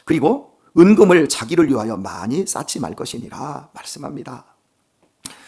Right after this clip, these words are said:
우리의 역사를 살펴보게 되어지면, 어, 우리 역사뿐만이 아니라 전 세계 모든 역사에 왕들이 하는 짓은 성경에서 하지 말라고 하는 그 짓을 다 합니다.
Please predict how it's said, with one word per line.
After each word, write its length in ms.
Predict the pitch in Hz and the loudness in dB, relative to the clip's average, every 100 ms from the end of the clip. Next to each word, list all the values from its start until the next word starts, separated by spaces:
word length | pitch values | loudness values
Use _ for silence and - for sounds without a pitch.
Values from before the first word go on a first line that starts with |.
| - - | -20 -6
우리의 500 | 131 196 165 143 - | 0 4 4 2 -2
역사를 340 | 131 - 180 123 | -2 -2 -2 -4
살펴보게 440 | - - 131 110 | -8 -10 -10 -10
되어지면, 500 | 104 95 123 185 - _ _ _ _ _ _ _ _ _ | -10 -10 -8 -8 -10 _ _ _ _ _ _ _ _ _
어, 400 | - - - _ _ _ _ _ | -20 -20 -20 _ _ _ _ _
우리 220 | 160 226 | 0 4
역사뿐만이 540 | 196 - 185 143 110 98 | 4 0 -4 -6 -6 -8
아니라 160 | 107 | -10
전 200 | - 139 | -6 -4
세계 180 | 180 185 | -2 -4
모든 440 | 131 185 403 247 | -6 -8 -6 -4
역사에 560 | 120 98 - 87 104 87 - | -6 -8 -10 -10 -12 -12 -16
왕들이 580 | 95 107 160 196 127 127 | -12 -8 -6 -6 -6 -8
하는 280 | - 190 135 | -8 -8 -8
짓은 380 | 120 - 139 214 _ | -10 -12 -14 -16 _
성경에서 760 | - - 214 143 - - - _ _ _ _ _ _ - | -10 -8 -6 -6 -6 -10 -12 _ _ _ _ _ _ -6
하지 220 | - 247 | -4 -4
말라고 380 | 104 135 156 104 | -4 -6 -6 -8
하는 180 | 113 - | -8 -8
그 100 | 147 | -6
짓을 220 | 135 107 | -6 -8
다 180 | - 110 | -8 -8
합니다. 420 | 110 92 - | -8 -10 -18